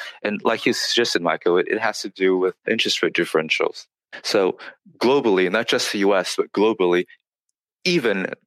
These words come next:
the E C B, they're, they're, they're raising rates. Everyone in the world except the B O J. Now, naturally, bond markets throughout the world are, are highly correlated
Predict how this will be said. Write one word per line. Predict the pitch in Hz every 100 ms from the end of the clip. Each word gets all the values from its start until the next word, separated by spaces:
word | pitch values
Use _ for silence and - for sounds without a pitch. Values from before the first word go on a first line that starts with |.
| -
the | - 101
E | 104 101
C | - 90
B, | 98 98 - _ _ _ - -
they're, | 104 104 104 -
they're, | - 98
they're | - 101 95
raising | 101 92 90
rates. | 87 - - - _ _ _
Everyone | - 127 127 123
in |
the | 120
world | 90 95 -
except | 98 - 92 -
the | 85
B | - 85
O | 82
J. | 80 110 90 - - - - -
Now, | 98
naturally, | 107 120 139 123 95 92 -
bond | - 104 104
markets | 98 92 95 -
throughout | 98 90
the | 92
world | 85 85 85
are, | 87 -
are | 87
highly | 92 87 87
correlated | 85 110 104 85